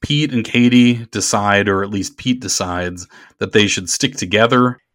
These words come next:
So they start going out into the theater to try to find a way out. They're headed toward the exit to try to get out of there.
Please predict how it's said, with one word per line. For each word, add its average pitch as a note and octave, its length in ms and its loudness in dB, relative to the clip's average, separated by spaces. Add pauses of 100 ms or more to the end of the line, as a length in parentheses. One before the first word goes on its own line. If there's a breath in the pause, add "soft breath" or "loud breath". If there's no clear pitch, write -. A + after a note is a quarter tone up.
(140)
So G2+ 580 2
they G2+ 200 -6
start G#2 340 -2
going G#2+ 300 -2
out G2 200 -2
into F#2 180 -6
the F2 120 -14
theater A2+ 460 4
to G2+ 80 -4
try F#2+ 220 -4
to F#2 80 -8
find F#2+ 320 -6
a F2+ 60 -4
way F2 260 -10
out. A2+ 380 2 (280)
They're F#2+ 160 -2
headed G#2 340 2
toward F#2+ 320 -6
the - 160 -14
exit G2+ 560 -6
to - 220 -14
try F#2 260 -8
to F2+ 100 -10
get F2 160 -12
out G#2+ 240 0
of G#2 120 -4
there. G#2 360 0